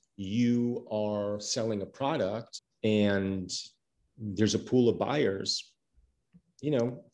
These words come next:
most buyers, their instinct is gonna be to say no, whatever your product is. And when your product is yourself, that can be, you know,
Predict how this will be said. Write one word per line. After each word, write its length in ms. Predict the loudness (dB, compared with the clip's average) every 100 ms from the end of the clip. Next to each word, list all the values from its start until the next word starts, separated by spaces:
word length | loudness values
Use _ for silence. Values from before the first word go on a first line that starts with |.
| _ -2
most 400 | 4 6 6 2
buyers, 800 | -2 0 2 0 0 -4 -6 -12 _ _ _ _
their 200 | 4 4
instinct 580 | 4 2 0 0 -2 -8 -18 _ _ _ _ _ _ _ _ _ -2
is 100 | 2
gonna 220 | 2 4
be 280 | 4 2 0
to 120 | -2
say 220 | -2 0
no, 300 | 0 -2 -4 -12 _ _
whatever 300 | 2 4 4
your 120 | 4
product 420 | 2 -4 -10 -14 -16
is. 260 | -14 -14 _
And 160 | 2 6
when 180 | 6 6
your 120 | 4
product 380 | 2 2 4 2
is 140 | 2
yourself, 680 | 0 0 0 2 2 0 -8 -20 _ _ _ _ _ _ _ _ _ _ _ _ _ _ -4
that 240 | -2 -2
can 180 | -2 0
be, 420 | 2 0 -2 -6 _ _ -4
you 100 | -4
know, 160 | -4